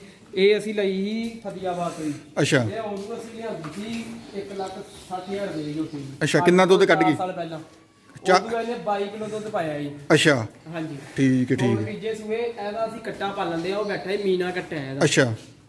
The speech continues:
Speaker 1: ਇਹਦਾ ਮੀਨੇ ਕੱਟੇ ਕਰਕੇ ਹੀ ਉਹ ਕੱਟਾ ਬੈਠਾ।
Speaker 2: ਹਾਂ, ਹਾਂ।
Speaker 1: ਉਹ ਖਾਨਾ, ਉਹ ਮੀਨੇ ਕੱਟਾ। ਉਹ
Speaker 2: ਠੀਕ
Speaker 1: ਅਸੀਂ
Speaker 2: ਹੈ।
Speaker 1: ਘਰ, ਤੁਹਾਨੂੰ ਪਤਾ ਹੀ ਮੀਨਾ ਡੰਗਰ ਵੀ ਛੇਤੀ ਡੈਰੀ 'ਚ ਮਿਲਦਾ ਨਹੀਂ।
Speaker 2: ਹਾਂ, ਹਾਂ, ਹਾਂ, ਹਾਂ।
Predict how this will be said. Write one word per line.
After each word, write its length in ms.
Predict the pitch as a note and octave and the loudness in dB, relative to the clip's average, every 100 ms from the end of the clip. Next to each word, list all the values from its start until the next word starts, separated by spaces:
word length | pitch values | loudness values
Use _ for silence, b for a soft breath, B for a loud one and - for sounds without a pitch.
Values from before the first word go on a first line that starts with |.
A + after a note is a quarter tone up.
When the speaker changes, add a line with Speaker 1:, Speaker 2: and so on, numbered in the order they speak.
| - | -6
Speaker 1:
ਇਹਦਾ 220 | F3+ F#3+ G3+ | -2 -2 0
ਮੀਨੇ 340 | F#3+ F#3 F#3+ | 2 2 0
ਕੱਟੇ 240 | F#3+ G3 | -4 -6
ਕਰਕੇ 260 | F#3+ F3+ F#3 | -6 -6 -6
ਹੀ 120 | F#3 | -4
ਉਹ 180 | F#3 F#3 | -4 -6
ਕੱਟਾ 300 | F3+ E3 F3 | -10 -10 -8
ਬੈਠਾ। 260 | D#3+ - G3+ - - | -8 -10 -12 -2 4
Speaker 2:
ਹਾਂ, 100 | C3 | 4
ਹਾਂ। 180 | B2 A2 | 4 0
Speaker 1:
ਉਹ 80 | |
ਖਾਨਾ, 300 | D#3+ D3+ D3+ - | -4 -10 -10 -12
ਉਹ 80 | F3 | -8
ਮੀਨੇ 360 | E3+ E3 E3 | -4 -4 -4
ਕੱਟਾ। 320 | D#3+ C#3+ C#3+ C3+ - | -8 -10 -16 -18 -2
ਉਹ 60 | |
Speaker 2:
ਠੀਕ 120 | C3+ B2+ | 4 6
Speaker 1:
ਅਸੀਂ 160 | A#2+ | 4
Speaker 2:
ਹੈ। 80 | A#2 | 2
Speaker 1:
ਘਰ, 40 | |
ਤੁਹਾਨੂੰ 400 | A2 - - F3 | -4 -10 -14 -12
ਪਤਾ 180 | E3+ F3 | -10 -8
ਹੀ 80 | F#3 | -6
ਮੀਨਾ 300 | F3+ E3+ E3+ | -6 -6 -6
ਡੰਗਰ 240 | F3 E3 | -6 -6
ਵੀ 100 | E3 | -6
ਛੇਤੀ 320 | E3+ D#3 D3+ D#3+ | -6 -8 -6 -4
ਡੈਰੀ 280 | D3+ D3+ | -4 -4
'ਚ 40 | D#3+ | -4
ਮਿਲਦਾ 300 | D#3+ C#3+ C#3+ | -4 -4 -8
ਨਹੀਂ। 120 | C3 - A#2 | -10 -2 2
Speaker 2:
ਹਾਂ, 160 | B2+ | 4
ਹਾਂ, 180 | A#2 A2+ | 4 2
ਹਾਂ, 160 | A2 | 2
ਹਾਂ। 120 | G#2 | -2